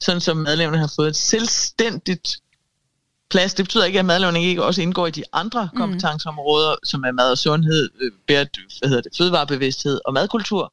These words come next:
Speaker 1: Det er klart, man kan jo ikke arbejde med madkultur uden at lave noget af det mad fra madkulturerne. Man kan ikke arbejde med bæredygtighed
Speaker 2: Mm.
Speaker 1: uden at arbejde med bæredygtig mad, et cetera. Men der er rent faktisk også fokus på madlavning for madlavningens skyld, det vil sige teknikker, grundmetoder,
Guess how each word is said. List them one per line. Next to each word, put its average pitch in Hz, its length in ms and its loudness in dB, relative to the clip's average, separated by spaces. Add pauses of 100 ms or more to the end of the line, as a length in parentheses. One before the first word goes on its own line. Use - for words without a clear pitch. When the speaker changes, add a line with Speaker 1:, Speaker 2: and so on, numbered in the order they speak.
(120)
Speaker 1:
Det 139 60 -4
er - 60 -10
klart, 127 300 -2
man 139 100 -8
kan 131 80 -6
jo - 20 -2
ikke 151 120 0
arbejde 123 200 -2
med 123 60 -12
madkultur 143 520 -2 (220)
uden 151 140 4
at 123 80 2
lave 139 200 2
noget 180 100 2
af 151 60 2
det 139 100 0
mad 127 160 2
fra 131 100 -4
madkulturerne. 127 600 -2
Man 117 140 -2
kan 143 100 -2
ikke 139 140 0
arbejde 120 260 -4
med 123 100 -8
bæredygtighed 139 680 -2
Speaker 2:
Mm. 190 60 -2
Speaker 1:
uden 139 120 -2
at 120 60 0
arbejde 113 260 0
med 117 120 -20
bæredygtig 143 300 -2
mad, 123 100 -2 (220)
et 156 140 -2
cetera. 135 360 -2
Men 160 140 -4
der 175 80 0
er 170 140 -6
rent - 240 -6
faktisk 170 380 -6
også 143 320 -4
fokus 147 420 -2 (300)
på 185 280 0 (140)
madlavning 147 500 0
for 143 80 -2
madlavningens 131 520 0
skyld, - 260 0
det 160 120 2
vil 143 80 -2
sige - 220 -2
teknikker, 190 680 0 (380)
grundmetoder, 160 920 2